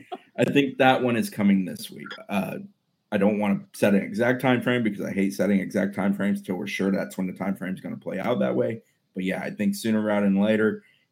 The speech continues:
His exit interview on Sunday, he did not sound like somebody who's about to entertain a whole lot of other schools. Always the possibility of one coming along and saying, "Hey, take a visit before you decide."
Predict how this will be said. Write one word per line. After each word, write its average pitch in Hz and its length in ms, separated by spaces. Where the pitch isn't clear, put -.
His 120 160
exit 117 320
interview 110 340
on 101 160
Sunday, 95 340
he 101 100
did 101 140
not 101 320
sound 98 240
like 98 160
somebody 90 300
who's 98 220
about 92 260
to - 80
entertain 92 400
a 90 60
whole 95 180
lot 92 220
of 87 60
other 101 220
schools. 123 560
Always 101 260
the - 80
possibility 98 440
of 90 100
one 98 200
coming 95 240
along 95 280
and 98 120
saying, 92 220
"Hey, 95 160
take 87 180
a 98 60
visit 95 320
before 101 240
you 101 80
decide." 101 520